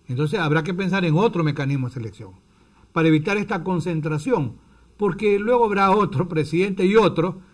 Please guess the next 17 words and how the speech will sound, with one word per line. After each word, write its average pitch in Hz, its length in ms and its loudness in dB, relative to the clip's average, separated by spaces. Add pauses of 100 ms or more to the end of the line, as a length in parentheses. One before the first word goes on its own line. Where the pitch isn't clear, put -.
(300)
que 165 140 2
si 185 120 2
tiene 233 560 2
esta 196 240 -2
misma 247 300 0
estructura 170 480 -2
de 196 140 4
poder, 127 580 0 (500)
pues 294 140 -2
entonces 247 400 0
va 220 60 4
amarrando, 202 640 2
¿verdad? 175 340 -2 (380)
Consejo 196 400 2
de 240 60 4
Participación 185 640 -2
Ciudadana 170 680 0